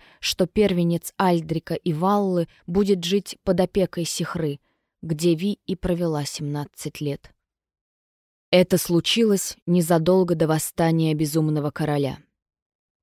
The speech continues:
Когда еще был жив последний император Солариса, а нас с твоим отцом связывали обязательства, продолжила Сихра,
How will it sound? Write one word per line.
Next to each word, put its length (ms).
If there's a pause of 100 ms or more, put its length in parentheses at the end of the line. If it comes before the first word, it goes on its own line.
(140)
Когда 280
еще 320
был 200
жив 300
последний 640
император 640
Солариса, 720 (500)
а 100
нас 340
с 120
твоим 340
отцом 500 (240)
связывали 640
обязательства, 920 (1000)
продолжила 640
Сихра, 460